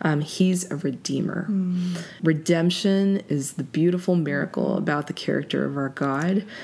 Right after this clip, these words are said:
Speaker 1: that he does, and it doesn't make sense, um, until you live it, that he does work all things together for our good and his glory, and that includes the hard.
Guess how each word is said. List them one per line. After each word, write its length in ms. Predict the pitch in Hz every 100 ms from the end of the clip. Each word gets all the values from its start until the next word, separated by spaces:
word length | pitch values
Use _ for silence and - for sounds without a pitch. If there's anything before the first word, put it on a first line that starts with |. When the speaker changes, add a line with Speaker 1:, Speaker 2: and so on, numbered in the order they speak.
| -
Speaker 1:
that 140 | - 151
he 380 | - 170 165 - -
does, 540 | 165 156 175 214 208
and 100 | -
it 140 | 156 -
doesn't 380 | 156 160 175 170
make 240 | 170 -
sense, 640 | - 147 143 208 - - -
um, 240 | 160 147 147
until 340 | 147 - 175
you 180 | 165 156
live 380 | 143 139 147 190
it, 320 | 254 269 - - -
that 80 | 165
he 200 | 160 156
does 360 | - 139 143
work 260 | 147 139 -
all 180 | 143 143
things 460 | - 147 175 180
together 460 | - 180 175 175 190
for 180 | 190 185
our 100 | 175
good 380 | 170 170 180 180
and 140 | 160
his 180 | 175 180
glory, 400 | 180 156 170 190
and 100 | 156
that 100 | 147
includes 460 | 147 - 147 147 -
the 100 | 147
hard. 460 | - 143 170 220